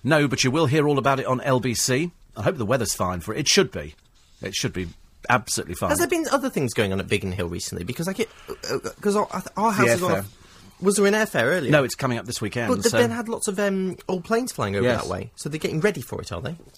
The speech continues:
Speaker 1: Yes.
Speaker 2: Right. Saw an
Speaker 1: Well
Speaker 2: old Spitfire tape doing loops and loops around
Speaker 1: Yes,
Speaker 2: it.
Speaker 1: you'll see a Vulcan down there. I think
Speaker 2: Oh,
Speaker 1: they've got
Speaker 2: great.
Speaker 1: the, uh, the red arrows.
Speaker 2: <gasps> You know what I watched on the train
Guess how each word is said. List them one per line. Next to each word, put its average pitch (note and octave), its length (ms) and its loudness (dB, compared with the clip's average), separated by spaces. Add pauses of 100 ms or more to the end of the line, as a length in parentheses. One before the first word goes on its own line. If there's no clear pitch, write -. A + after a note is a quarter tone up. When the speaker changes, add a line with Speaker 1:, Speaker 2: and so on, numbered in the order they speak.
(120)
Speaker 1:
Yes. G#2 440 -2 (260)
Speaker 2:
Right. F3 260 -6 (100)
Saw - 120 0
an G#3+ 60 6
Speaker 1:
Well C3+ 80 8
Speaker 2:
old - 100 0
Spitfire D#3 440 0
tape - 220 -4
doing E3+ 200 -4
loops F#3+ 240 -6
and G#3+ 80 -4
loops C4 180 -10
around A#2+ 120 -2
Speaker 1:
Yes, A#2 240 2
Speaker 2:
it. - 80 -6
Speaker 1:
you'll A2+ 100 0
see A#2 100 -2
a G#2 60 -2
Vulcan A2+ 440 0
down A2+ 340 0
there. A2+ 180 -2
I - 240 -10
think C3 140 -2
Speaker 2:
Oh, - 20 0
Speaker 1:
they've G#2+ 100 -2
got A2+ 120 2
Speaker 2:
great. A2 100 0
Speaker 1:
the, G#2+ 220 0
uh, G#2+ 200 -2
the F#2+ 140 -8
red A2+ 240 -4
arrows. A2 580 -2
Speaker 2:
<gasps> - 0 -
You B2 60 4
know D3 80 8
what F3 100 6
I C#3+ 40 6
watched D3 500 2
on C#3 140 2
the B2+ 60 0
train D3+ 520 0